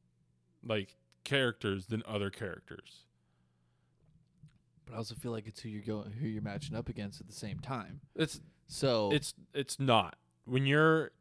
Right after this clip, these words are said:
Speaker 1: in a pro, like, when you're a pro, it's just, it's a way different thing. So I think that's what I'm saying. Like, the pros basically build the tier list, so they would just follow
Speaker 2: Yeah,
Speaker 1: that.
Speaker 2: I guess. The only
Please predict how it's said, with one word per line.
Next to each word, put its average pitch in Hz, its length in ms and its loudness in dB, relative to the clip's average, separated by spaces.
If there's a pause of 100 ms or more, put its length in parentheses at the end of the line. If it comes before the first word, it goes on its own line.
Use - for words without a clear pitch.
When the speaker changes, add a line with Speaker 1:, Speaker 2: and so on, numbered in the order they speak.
(120)
Speaker 1:
in 139 160 0
a 120 80 4
pro, 131 640 6
like, 107 360 2
when 123 280 2
you're 131 180 4
a 147 60 2
pro, 131 420 4
it's 107 260 -4
just, - 300 2 (760)
it's 110 180 -6
a 101 60 -4
way 107 580 2
different 98 360 -6
thing. 90 360 -12 (1400)
So - 140 4
I 127 60 10
think 147 380 2
that's 143 180 4
what 151 80 4
I'm 131 100 2
saying. 123 280 2
Like, 107 160 0
the 117 100 0
pros 143 380 4
basically 127 440 2
build 117 300 6
the 110 80 -4
tier 117 280 2
list, 92 480 -6
so 120 100 -2
they 107 160 4
would 101 120 -2
just 101 200 -6
follow 107 180 6
Speaker 2:
Yeah, 110 160 0
Speaker 1:
that. 92 300 -6 (180)
Speaker 2:
I 123 120 -4
guess. 104 300 -6
The 135 140 2
only 151 420 4